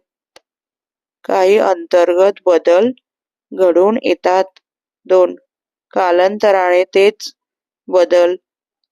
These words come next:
त्या प्राणी जातीच्या पुढील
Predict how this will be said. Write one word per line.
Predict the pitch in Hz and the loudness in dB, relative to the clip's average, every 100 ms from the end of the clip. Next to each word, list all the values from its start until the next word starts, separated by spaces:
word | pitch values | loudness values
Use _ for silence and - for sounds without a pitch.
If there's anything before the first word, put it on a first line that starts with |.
| - | -4
त्या | 190 190 202 - _ - | -2 0 -4 -8 _ -6
प्राणी | 202 175 175 196 196 | -4 -2 -4 -4 -2
जातीच्या | 185 - 180 175 190 175 190 _ _ _ _ _ _ _ _ _ _ | -2 -2 -4 -4 -2 -2 -4 _ _ _ _ _ _ _ _ _ _
पुढील | 196 185 190 202 | -4 0 2 0